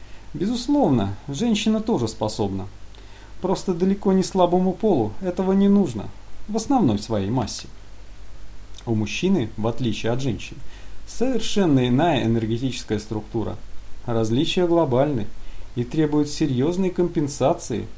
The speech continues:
что влечет за собой необходимость использования внушительных объемов божественной энергии. Соответственно, у данных особей разные пути реализации задач. Да и зачем пытаться перекраивать ножницы в карандаш?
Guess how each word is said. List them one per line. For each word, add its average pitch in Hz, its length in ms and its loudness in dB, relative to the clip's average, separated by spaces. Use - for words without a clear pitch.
что - 180 -6
влечет 120 420 0
за 175 120 -4
собой 147 380 0
необходимость 120 760 -2
использования 110 680 -2
внушительных 143 840 -4
объемов 110 480 -2
божественной 101 720 -2
энергии. 95 420 -6
Соответственно, 190 880 0
у 123 100 -2
данных 127 480 2
особей 165 540 -2
разные 147 480 0
пути 120 360 -4
реализации 110 640 -2
задач. 87 360 -6
Да 151 260 2
и 185 60 6
зачем 233 380 2
пытаться 165 500 0
перекраивать 165 680 2
ножницы 143 640 0
в - 140 -14
карандаш? 170 600 2